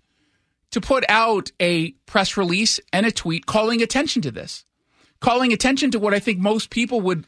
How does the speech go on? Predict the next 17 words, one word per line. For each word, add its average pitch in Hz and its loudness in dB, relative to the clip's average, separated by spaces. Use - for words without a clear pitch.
look 208 -4
at 220 0
and 185 -4
say, 190 0
"This 196 0
is 214 -2
a 160 0
disturbing 254 0
example 170 -2
of 175 0
the 170 0
soft 214 0
on 226 2
crime 185 2
approach 156 -2
at 151 0
work." - -4